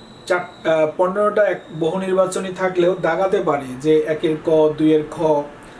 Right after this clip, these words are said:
কিন্তু যে দশটি যে এক কথায় উত্তর থাকে, সেগুলো কিন্তু অনেকে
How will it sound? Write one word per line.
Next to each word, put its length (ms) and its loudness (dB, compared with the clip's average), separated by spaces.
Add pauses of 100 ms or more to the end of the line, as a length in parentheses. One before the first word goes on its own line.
(200)
কিন্তু 480 -2 (600)
যে 120 2
দশটি 500 -4
যে 140 0
এক 260 0
কথায় 280 -2
উত্তর 280 -2
থাকে, 420 -2 (360)
সেগুলো 480 -2
কিন্তু 320 -2
অনেকে 600 -2